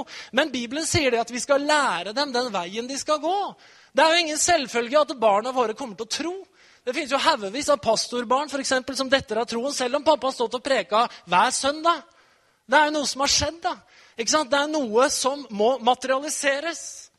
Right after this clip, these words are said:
Og så tenker vi at det her, det skjer på en måte litt av seg selv. Men det er en passiv måte å forstå kirke på. Jesus sier det at han er hodet for menigheten,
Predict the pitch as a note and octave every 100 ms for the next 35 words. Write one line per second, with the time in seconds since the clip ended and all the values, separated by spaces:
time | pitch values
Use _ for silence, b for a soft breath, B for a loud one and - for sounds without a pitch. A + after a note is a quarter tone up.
0 | _ _ _ _ _ _ _ _ _ _
1 | A3 C#4 - E4+ A3+ - G3+ C4+ D4 -
2 | - - A#3+ C#4 A#3+ C4+ B3+ B3+ - A#3
3 | G3+ G3+ B3 B3+ G3 - A#3 A3 B F#3
4 | B3 - - A3+ C#4 C4 - D4 E4 A3
5 | - b b b b b b G#3+ G#3+ D4
6 | A3+ B3 C4+ - A#3 - - C#4+ C4+ C#4
7 | F#3+ - A3 A#3+ - G#3+ G#3+ G#3+ - E3+
8 | A#3 C#4+ E4 F4 D#4+ E4+ B3+ C4 C#4+ B3
9 | B3+ D4 E4 C#4+ F3+ F#3+ C4+ C4+ A3 E3+
10 | F#3+ A3 E4